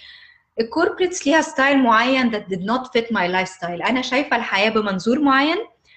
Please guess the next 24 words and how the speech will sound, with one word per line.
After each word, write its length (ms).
وشايفة 560
إن، 280
وده 200
سوريا 560
again، 480
إن 200
هو 160
الحياة 720
مش 280
مستاهلة 560
الهلك 480
الكتير، 640
وما 240
يعني 440
واخداها 440
ناحية 240
spiritual 500
شوية. 340
في 60
الكوربريتس 520
كانت 140
في 140
حاجات 360
بشوفها 640